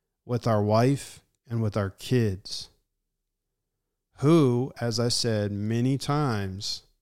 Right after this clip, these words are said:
after you've been married a while, <laughs> after you've had kids for a while,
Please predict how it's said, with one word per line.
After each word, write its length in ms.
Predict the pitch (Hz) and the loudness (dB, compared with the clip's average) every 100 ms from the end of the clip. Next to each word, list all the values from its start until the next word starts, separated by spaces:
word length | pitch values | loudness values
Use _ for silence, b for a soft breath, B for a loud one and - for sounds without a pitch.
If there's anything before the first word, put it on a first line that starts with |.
| _ _ _ _ _ _ _ _ _ _ _ _ _ _ _ | _ _ _ _ _ _ _ _ _ _ _ _ _ _ _
after 300 | - 107 - | -8 -8 -4
you've 100 | 120 | -2
been 200 | 117 135 | 2 4
married 320 | 147 160 147 117 | 4 4 4 2
a 60 | |
while, 340 | 101 90 104 - _ | 0 -6 -10 -18 _
<laughs> 140 | _ - | _ -18
after 340 | - - - | -16 -10 -4
you've 140 | 117 | -2
had 380 | 156 107 139 - | -2 -2 -2 -4
kids 380 | - - 156 127 | -10 -2 -2 -2
for 180 | - 110 | -4 -4
a 60 | 95 | -4
while, 380 | 92 - - | -4 -6 -12